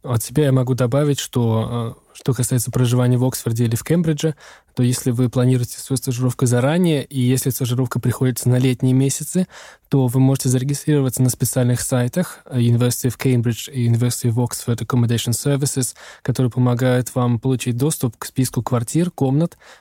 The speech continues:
которые находятся в этих городах и непосредственно аффилированы к университету. То есть это те, э,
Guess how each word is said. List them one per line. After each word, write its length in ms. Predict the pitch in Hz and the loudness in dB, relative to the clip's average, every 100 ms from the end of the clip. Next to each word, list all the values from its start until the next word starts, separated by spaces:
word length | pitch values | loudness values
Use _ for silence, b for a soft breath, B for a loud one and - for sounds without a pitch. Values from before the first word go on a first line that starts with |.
| B | B
которые 260 | 120 127 | -2 2
находятся 400 | 123 - 123 - | 2 0 -2 -2
в 40 | 123 | -4
этих 220 | 117 113 | -2 -2
городах 600 | 120 117 113 143 170 - - | 0 0 2 0 0 -6 -4
и 60 | 131 | 0
непосредственно 580 | 120 123 - 147 - | 0 0 -2 -2 0
аффилированы 600 | 123 127 120 135 135 127 117 | -2 0 2 2 2 0 0
к 80 | |
университету. 640 | 123 123 117 135 - 110 - - | 0 0 0 -4 -6 -6 -8 -6
То 100 | 127 | -4
есть 200 | 113 127 | -4 -4
это 160 | 123 | -4
те, 320 | 117 127 120 123 | -2 0 0 -2
э, 200 | 127 | -8